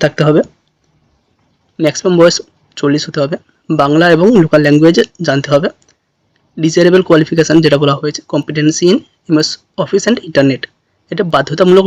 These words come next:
নয়, but এটা জানতে হবে এবং এটার একটা সার্টিফিকেট বানিয়ে নেওয়ার চেষ্টা করবে। Total number of vacancy এখনও বলা হয়নি, তিন হাজারের মধ্যে কত ভ্যাকেন্সি এখানে থাকবে সেটা এখনও বলা হয়নি। Mode of selection, written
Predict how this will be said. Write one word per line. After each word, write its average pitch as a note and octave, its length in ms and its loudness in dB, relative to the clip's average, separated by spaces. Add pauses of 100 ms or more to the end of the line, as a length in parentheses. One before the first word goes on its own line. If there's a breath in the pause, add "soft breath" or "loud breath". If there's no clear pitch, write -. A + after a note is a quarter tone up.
নয়, A#3+ 120 0 (140)
but E3 180 -8
এটা D#3+ 100 -2 (120)
জানতে C#3+ 380 0
হবে D3+ 260 2
এবং G#3 120 0 (680)
এটার F3+ 200 0
একটা - 200 -2
সার্টিফিকেট D#3+ 420 0
বানিয়ে C#3+ 200 2
নেওয়ার F#3 200 2
চেষ্টা D3 220 -4
করবে। - 180 -16 (920)
Total F3+ 260 -2
number F3 220 2
of F3 120 2
vacancy F3 380 -10
এখনও D3+ 160 0 (120)
বলা D3 180 0
হয়নি, D3+ 260 0
তিন E3 140 -6
হাজারের D3 280 0
মধ্যে C#3+ 220 -2
কত C#3 100 -2 (140)
ভ্যাকেন্সি - 360 -6
এখানে D3 220 0
থাকবে D3+ 200 -2 (560)
সেটা - 200 -4
এখনও F#3 200 0 (460)
বলা D#3 200 -2
হয়নি। C3 240 -6 (580)
Mode D#3+ 160 2
of F#3 140 -4
selection, E3+ 340 -2 (840)
written E3 240 2